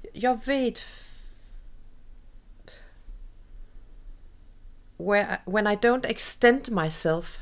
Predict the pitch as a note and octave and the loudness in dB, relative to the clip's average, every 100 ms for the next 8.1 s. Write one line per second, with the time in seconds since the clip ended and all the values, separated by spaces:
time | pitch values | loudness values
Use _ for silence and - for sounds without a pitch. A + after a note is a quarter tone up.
0 | - - F3+ - A#3 A#3+ A#3 A#3 A3 G3+ | -6 -2 0 2 0 0 -2 0 0 0
1 | F3+ - G3+ F#3+ F#3 - - F#3+ - G#3+ | -6 -2 2 2 2 0 -2 -2 0 4
2 | G#3 C4+ - - - - - - - - | 6 4 -2 -6 -6 -6 -12 -14 -14 -14
3 | - - - F#3+ G3 G3 F#3+ F#3 G3 G#3+ | -14 -14 -6 0 2 4 2 2 0 2
4 | A#3+ B3 A#3 - - - - - G3+ - | 2 0 -6 -12 -14 -16 -12 -6 -6 -6
5 | - C4 C#4 A#3+ F3+ F3 - - - - | 0 4 6 4 -2 -8 -10 -12 -14 -14
6 | - - F#3 F3+ - G3+ G3+ G#3+ A3+ G3 | -16 -10 -6 -2 0 2 2 4 4 4
7 | F#3 G3+ - - G3+ - - B3+ D4+ F3+ | 4 2 2 2 0 0 4 4 6 2